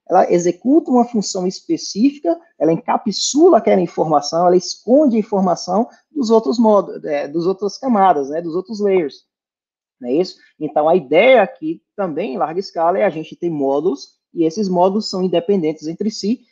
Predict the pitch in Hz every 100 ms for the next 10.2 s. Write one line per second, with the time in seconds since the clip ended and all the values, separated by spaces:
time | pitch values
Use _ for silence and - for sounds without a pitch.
0 | - 208 208 208 202 208 - 214 202 208
1 | 196 202 202 180 185 151 - _ - 196
2 | - 214 196 214 196 185 156 165 - 160
3 | 170 226 - 170 175 165 156 151 151 156
4 | 143 147 170 156 156 214 226 - _ _
5 | - 170 170 185 170 - 196 - - 214
6 | 269 233 202 190 190 185 202 180 180 170
7 | 170 196 240 _ _ - 180 185 180 -
8 | 165 165 202 - _ 170 175 160 190 190
9 | 202 208 180 170 175 208 - 160 196 226
10 | 156 147